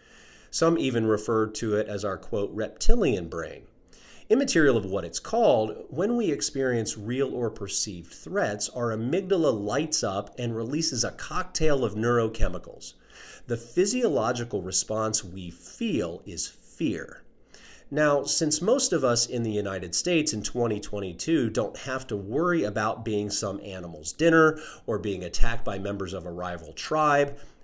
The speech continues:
most people experience fear related to uncertainty and anxiety in relationships or at work. What follows are a number of examples about how fear shows up in our lives, ways we guard our fear,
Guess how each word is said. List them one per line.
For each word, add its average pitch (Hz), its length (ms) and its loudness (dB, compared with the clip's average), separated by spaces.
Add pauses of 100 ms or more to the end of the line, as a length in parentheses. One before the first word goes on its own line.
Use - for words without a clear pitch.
most 214 320 0
people 175 320 -4
experience 110 640 -2
fear 165 480 0
related 120 540 -2
to 123 240 -4
uncertainty 151 880 0
and 110 100 -4
anxiety 110 680 -4
in 101 160 -6
relationships 156 1000 -2 (120)
or 120 220 2
at 110 200 -6
work. 82 360 -16 (920)
What 160 240 -4
follows 180 480 2
are 113 120 4
a 113 40 2
number 165 340 2
of 156 100 2
examples 110 600 0
about 110 240 -4
how 123 240 -4
fear 139 400 -6
shows 90 380 -6
up 151 240 -2
in 156 80 2
our 143 120 2
lives, 135 560 0 (360)
ways 117 500 -2
we 95 220 -8
guard 104 420 0
our 139 200 2
fear, 135 500 -2